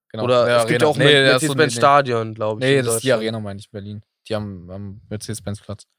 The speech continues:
Speaker 1: Da
Speaker 2: Ja.
Speaker 1: war ich einmal bei einem, äh,
Speaker 2: Eisbärenspiel?
Speaker 1: Nee, bei Palmas Plastik zwei Tour.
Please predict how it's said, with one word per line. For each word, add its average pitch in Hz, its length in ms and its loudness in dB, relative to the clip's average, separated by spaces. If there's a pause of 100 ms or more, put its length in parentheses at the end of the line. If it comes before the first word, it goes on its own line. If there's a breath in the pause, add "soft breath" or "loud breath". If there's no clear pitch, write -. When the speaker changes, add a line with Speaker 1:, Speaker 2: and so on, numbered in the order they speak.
(640)
Speaker 1:
Da 123 100 -4
Speaker 2:
Ja. 117 60 4
Speaker 1:
war 135 80 8
ich 143 100 0
einmal 156 480 4
bei 117 140 2
einem, 117 360 -6
äh, 110 640 -2
Speaker 2:
Eisbärenspiel? 113 880 -6 (140)
Speaker 1:
Nee, 120 340 0 (360)
bei 113 600 0
Palmas 131 320 0
Plastik 123 340 -6
zwei 131 200 -2
Tour. 110 320 -10